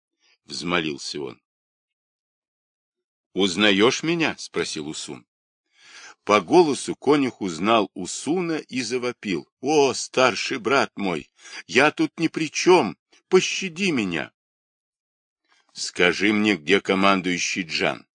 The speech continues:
спросил Усун. «Сегодня они весь день пируют втроем с начальником охраны Джаном и Цзян Мэньшенем, и сейчас продолжают выпивать в зале супружеского счастья»,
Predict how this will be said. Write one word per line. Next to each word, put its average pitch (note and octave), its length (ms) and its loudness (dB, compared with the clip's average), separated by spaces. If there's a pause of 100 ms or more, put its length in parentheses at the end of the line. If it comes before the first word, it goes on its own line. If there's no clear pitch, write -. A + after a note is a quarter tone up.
(180)
спросил - 580 -10
Усун. - 360 -14 (680)
«Сегодня A2 840 -2 (300)
они G#2+ 280 0
весь G2 280 -4
день A2+ 260 0
пируют A2 560 -2
втроем G#2+ 680 -2 (300)
с - 160 -8
начальником G2 800 2
охраны F2+ 460 0
Джаном D#2 680 -2 (260)
и G3+ 160 -4
Цзян C#3+ 440 0
Мэньшенем, B2+ 760 -4 (400)
и G#2+ 120 -2
сейчас F3 520 -2
продолжают C3+ 800 0
выпивать A2 520 -2
в D2 60 -16
зале G#2+ 380 0
супружеского G#2+ 800 -6
счастья», - 680 -4